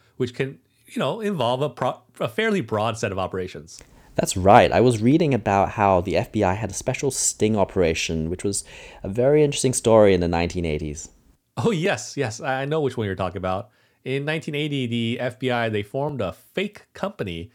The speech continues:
Speaker 1: and actually attempted to bribe members of Congress.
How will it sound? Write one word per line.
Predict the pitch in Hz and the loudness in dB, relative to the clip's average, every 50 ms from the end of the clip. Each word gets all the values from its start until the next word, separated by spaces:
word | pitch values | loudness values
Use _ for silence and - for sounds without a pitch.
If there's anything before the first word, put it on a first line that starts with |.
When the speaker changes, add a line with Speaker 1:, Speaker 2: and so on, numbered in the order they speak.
| _ _ _ _ _ _ | _ _ _ _ _ _
Speaker 1:
and | - 120 117 117 131 | -6 -4 -4 -4 -4
actually | 123 143 151 - 165 156 | -4 -6 -6 -6 -6 -6
attempted | 135 107 - - 156 156 147 160 139 - | -6 -6 -6 -8 -10 -8 -8 -10 -10 -8
to | - 120 | -10 -10
bribe | 110 110 - 95 92 95 131 175 160 120 87 90 95 107 - _ _ _ _ | -10 -8 -6 -4 -2 -2 -2 -2 -2 -2 -4 -6 -8 -10 -16 _ _ _ _
members | - 98 107 123 147 151 156 143 131 | -8 -6 -6 -4 -4 -4 -4 -4 -4
of | 131 110 | -4 -4
Congress. | - 123 151 170 131 98 73 - - - - - | -4 -4 -4 -4 -4 -6 -8 -10 -12 -16 -16 -18